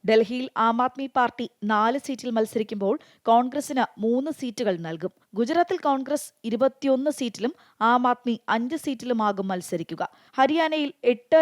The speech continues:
രണ്ട് എന്ന നിലയിൽ സീറ്റ് വിഭജിക്കാനും ധാരണയാകുമ്പോൾ ആം ആദ്മി പാർട്ടി അധികാരത്തിലിരിക്കുന്ന പഞ്ചാബിൽ സഖ്യമില്ലാതെ മത്സരിക്കുമെന്നാണ് റിപ്പോർട്ടുകൾ. സീറ്റ് വിഭജനം സംബന്ധിച്ച കോൺഗ്രസും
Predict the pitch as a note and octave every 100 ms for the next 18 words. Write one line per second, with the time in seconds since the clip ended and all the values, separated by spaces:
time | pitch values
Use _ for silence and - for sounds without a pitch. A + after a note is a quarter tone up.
0 | D#4 C4 B3 B3 A3 A#3 A3+ A3 C4+ -
1 | B3 A3 A3 F#3+ G#3+ A3 A3 G#3 A3+ C#4+
2 | G#3 G3+ G#3 G3+ F#3+ G3 F3+ D#3 _ _
3 | G3 A3+ B3+ C4+ C4+ C4 A#3+ A#3+ - A3+
4 | - G3 G#3 A#3+ A#3 A#3 A3+ G#3+ G#3 G#3+
5 | G#3 G3+ G3+ A3 G#3+ G3+ - - - A#3
6 | - D#4+ C#4+ B3+ A#3+ A3+ G#3+ G#3+ C4 B3
7 | C#4 A#3+ G#3+ G3 F3+ F3+ D#3+ D#3+ D3+ -
8 | _ _ _ _ - D4+ - F4+ D4 D4+
9 | D#4 D4 C#4+ C4 B3 A#3+ A3+ - G#3+ G#3+
10 | A3+ A#3+ -